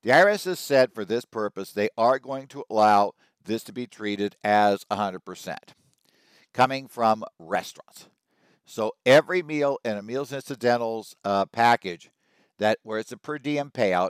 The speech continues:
and you meet all the requirements for it to be a per diem payout, so you meet all the requirements, uh, found in Revenue Proc twenty nineteen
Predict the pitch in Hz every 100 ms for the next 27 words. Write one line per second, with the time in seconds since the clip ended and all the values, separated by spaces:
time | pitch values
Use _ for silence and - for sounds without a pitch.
0 | - 104 95 110 113 - 110 135 156 160
1 | 160 - 175 180 147 90 - _ _ _
2 | _ _ 117 117 101 - 107 101 - 101
3 | 95 95 90 87 87 87 85 107 - 92
4 | 92 95 - 104 113 127 - 120 113 104
5 | - - _ _ _ _ - 90 120 113
6 | 113 - 95 87 _ _ 104 110 113 110
7 | - 107 104 - 120 117 117 110 - 107